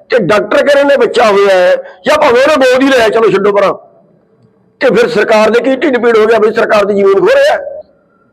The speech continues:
ਤੇ ਜੇ ਸਰਕਾਰ ਨੇ ਉਹਦੇ ਨਾਲ ਪੰਗਾ ਲਿਆ ਤੇ ਪੂਰਾ ਪੰਜਾਬ, ਪੂਰਾ ਪੰਜਾਬ ਜਿਹੜਾ ਹੈ ਸੁਣ ਲੈ ਸਰਕਾਰ ਕੰਨ ਖੋਲ ਕੇ,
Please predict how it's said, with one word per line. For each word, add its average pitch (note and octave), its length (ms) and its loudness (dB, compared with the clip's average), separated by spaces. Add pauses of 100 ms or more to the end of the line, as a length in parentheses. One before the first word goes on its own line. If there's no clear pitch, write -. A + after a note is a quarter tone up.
(640)
ਤੇ A#4+ 140 2
ਜੇ D4 480 0
ਸਰਕਾਰ A#3+ 580 0
ਨੇ A3 140 0
ਉਹਦੇ A#3 380 2
ਨਾਲ G3+ 260 2
ਪੰਗਾ G3 380 2
ਲਿਆ F3+ 460 0 (540)
ਤੇ A3 140 2
ਪੂਰਾ A3 420 0 (140)
ਪੰਜਾਬ, G3 580 0 (380)
ਪੂਰਾ A3 340 2
ਪੰਜਾਬ A3+ 540 0
ਜਿਹੜਾ A#3 280 2
ਹੈ G#3 200 2
ਸੁਣ G#3+ 280 0
ਲੈ C4+ 80 2
ਸਰਕਾਰ G#3 440 0
ਕੰਨ G3 160 0
ਖੋਲ F3 280 0
ਕੇ, C3 140 -2